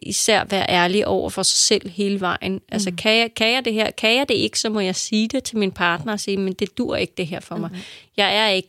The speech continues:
Speaker 1: der, hvor jeg synes, at det er okay at dele." Øhm, men så skal man også være så tilpas ærlig over for sig selv og sige, "Hvis, hvis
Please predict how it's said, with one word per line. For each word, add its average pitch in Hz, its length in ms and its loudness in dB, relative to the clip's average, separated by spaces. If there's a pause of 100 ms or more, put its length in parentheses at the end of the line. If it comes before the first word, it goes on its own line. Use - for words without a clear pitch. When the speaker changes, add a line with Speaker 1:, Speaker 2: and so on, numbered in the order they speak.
Speaker 1:
der, 190 180 2
hvor 170 240 -2
jeg 160 200 -2 (460)
synes, 190 460 -2
at 180 100 -4
det 170 140 -2
er 175 40 -2
okay 175 300 -4
at 165 120 -12
dele." 160 220 -8 (680)
Øhm, 180 540 2
men 196 140 2
så 202 100 2
skal 247 160 4
man 214 100 4
også 196 280 4
være 196 340 0
så 190 220 0 (260)
tilpas 190 340 0
ærlig 190 300 4
over 180 140 4
for 196 120 0
sig 185 160 0
selv - 200 2
og 185 60 -2
sige, 196 220 0
"Hvis, 180 240 2 (100)
hvis 185 420 2